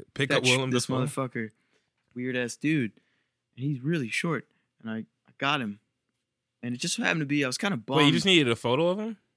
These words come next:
Speaker 2: Oh, they were doing a photo shoot, and, uh,
Speaker 1: You had to pick him up.
Speaker 2: I was there 'cause I was doing some, I don't know, it was a while ago, but I was doing some sort of work where I was setting up the shoot and all this shit. And, uh, they were like, "He's here, go get him." He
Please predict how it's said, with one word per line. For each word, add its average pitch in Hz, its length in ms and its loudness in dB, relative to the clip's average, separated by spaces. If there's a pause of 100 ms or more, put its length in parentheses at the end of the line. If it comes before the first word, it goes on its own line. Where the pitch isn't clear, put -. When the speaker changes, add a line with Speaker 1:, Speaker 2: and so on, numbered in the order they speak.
(480)
Speaker 2:
Oh, 151 180 2
they 185 120 4
were 202 60 0
doing 175 180 2
a 139 40 -2
photo 131 320 0
shoot, 117 380 -4 (180)
and, 117 320 -4
uh, 110 140 -6
Speaker 1:
You 143 60 4
had 131 100 2
to 113 80 -2
pick - 200 -2
him 101 120 -2
up. 92 160 -6 (120)
Speaker 2:
I 170 120 2
was 170 180 0
there 139 220 0
'cause - 120 -8
I 143 120 0
was 120 140 -4
doing 139 280 -4
some, 139 320 -6
I - 80 -8
don't 170 80 0
know, 156 40 0
it 143 40 -2
was 135 100 -6
a 127 40 -10
while 131 240 -2
ago, 110 220 -6
but 117 100 -10
I - 40 -2
was 139 100 -8
doing 170 180 -4
some 156 180 -4
sort 131 220 -6
of 107 80 -4
work 110 280 -8
where 107 60 -10
I 104 40 -10
was 101 100 -6
setting - 260 -6
up 101 160 -14
the - 60 -20 (100)
shoot - 420 -6
and - 80 -20
all - 60 -20
this - 100 -20
shit. - 280 -18 (840)
And, 107 200 -6
uh, 101 220 -8 (1000)
they 123 100 -6
were 117 80 -6
like, 113 180 -8
"He's 156 220 0
here, 123 360 0
go 120 140 -4
get 123 200 -2
him." 101 260 -4 (100)
He 117 140 -6